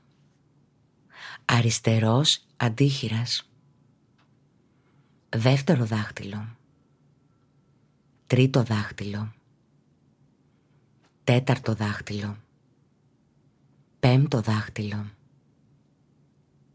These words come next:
Παλάμη. Ανάστροφη της παλάμης.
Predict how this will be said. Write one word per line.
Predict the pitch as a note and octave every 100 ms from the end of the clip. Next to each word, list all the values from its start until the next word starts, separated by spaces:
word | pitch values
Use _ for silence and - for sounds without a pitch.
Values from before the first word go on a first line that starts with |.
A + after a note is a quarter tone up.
| _ _ _ _
Παλάμη. | A2+ A2 A2+ C3+ C3 A2+ A2+ - _ _ _ _ _ _ _ _ _ _ _ _ - - _
Ανάστροφη | - A2+ A2 G#2+ A2+ - A2+ - D3+ D#3+ - - _
της | - C#3
παλάμης. | - A2+ A#2+ B2+ A2 G#2+ -